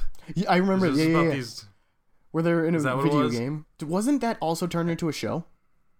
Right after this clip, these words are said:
Speaker 2: Yes.
Speaker 1: Wait, was that Cartoon Network or was that
Speaker 2: The
Speaker 1: Nickelodeon?
Speaker 2: old, that was Cartoon
Speaker 1: Oh,
Speaker 2: Network. That
Speaker 1: God.
Speaker 2: w-, that was indeed Cartoon, Cartoon Network. There was a bit in that movie I remember where they, where, like, the internet was basically coming into the real world. That was, like, the plot of the show,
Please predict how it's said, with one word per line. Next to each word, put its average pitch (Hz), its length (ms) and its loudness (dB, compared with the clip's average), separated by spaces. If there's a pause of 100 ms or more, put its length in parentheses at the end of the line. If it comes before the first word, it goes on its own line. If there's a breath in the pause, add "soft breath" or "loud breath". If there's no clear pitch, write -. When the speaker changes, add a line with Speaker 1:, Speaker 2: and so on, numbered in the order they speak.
(640)
Speaker 2:
Yes. - 420 -6 (680)
Speaker 1:
Wait, 135 80 -8
was 160 140 -4
that 320 120 -6
Cartoon 330 220 -6
Network 233 180 -2
or - 20 -2
was 175 60 -2
that 196 140 0
Speaker 2:
The 170 80 0
Speaker 1:
Nickelodeon? 156 220 -2
Speaker 2:
old, - 180 -6 (840)
that 127 100 -2
was 165 120 -4
Cartoon 180 320 -6
Speaker 1:
Oh, - 40 -2
Speaker 2:
Network. 143 260 -2
That - 180 -2
Speaker 1:
God. - 80 -6
Speaker 2:
w-, 131 220 -6
that 135 200 -4
was 143 200 -4
indeed 131 280 -6
Cartoon, 123 500 -10 (160)
Cartoon 127 220 -10
Network. 117 260 -6 (260 soft breath)
There 156 120 -2
was 185 140 0
a 170 80 -2
bit 190 400 -4
in 156 140 -6
that 156 160 -4
movie 131 320 -4
I 120 60 -2
remember 113 440 -4
where 113 280 -4
they, 113 400 -4
where, 117 280 -6
like, 110 260 -8
the 127 120 -16
internet 131 360 -4
was 113 120 -8
basically 110 280 -10
coming 117 220 -8
into 113 200 -10
the 104 200 -6
real 101 260 -6
world. 92 240 -8
That 95 100 -8
was, 95 120 -8
like, 95 140 -10
the 101 60 -20
plot 92 280 -10
of 87 60 -12
the 92 80 -12
show, 90 420 -10